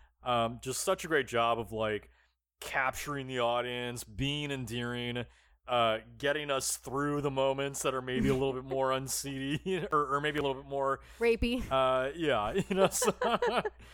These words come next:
Speaker 1: uh, so I, I think he owes a lot of credit for this movie being as entertaining as it is.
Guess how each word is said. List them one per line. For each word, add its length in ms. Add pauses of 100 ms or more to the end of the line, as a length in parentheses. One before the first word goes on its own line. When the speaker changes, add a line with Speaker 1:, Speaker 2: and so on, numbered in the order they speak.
(500)
Speaker 1:
uh, 240
so 180
I, 260
I 40
think 160
he 100
owes 160
a 40
lot 360
of 60
credit 340
for 100
this 300
movie 320
being 200
as 140
entertaining 600
as 200
it 80
is. 420